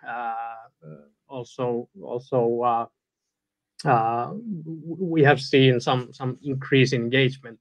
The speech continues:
uh, as, as, as well at the same time. But it's, I must admit, it's, it's a, it's a tough market to grow, uh, the, the, the community. Uh,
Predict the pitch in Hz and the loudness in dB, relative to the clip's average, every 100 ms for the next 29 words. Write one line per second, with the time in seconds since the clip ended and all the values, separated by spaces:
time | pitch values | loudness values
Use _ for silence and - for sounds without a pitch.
0 | 120 90 101 104 - _ _ 117 - - | -20 -20 _ -20 -20 _ _ -18 -18 -18
1 | 135 135 120 113 _ 127 120 107 117 110 | -12 -6 -4 -6 _ -10 -10 -10 -14 -2
2 | 147 143 139 - _ _ - 131 139 135 | 4 4 2 -14 _ _ 0 4 4 4
3 | 147 139 135 123 117 - - 127 - 123 | 4 2 2 -8 -8 -12 -14 -10 -2 -2
4 | 120 139 131 135 131 139 135 139 135 - | -2 -6 -6 -4 -4 -2 -2 -2 -4 -8
5 | 131 127 139 139 117 - 131 _ _ - | -6 2 4 4 0 -10 -20 _ _ -20
6 | - _ _ _ _ _ _ - 104 120 | -20 _ _ _ _ _ _ -6 -6 -6
7 | 127 113 - 113 117 117 110 101 - 135 | -10 -10 -8 -4 -2 -2 -2 -4 -6 -8
8 | _ - | _ -20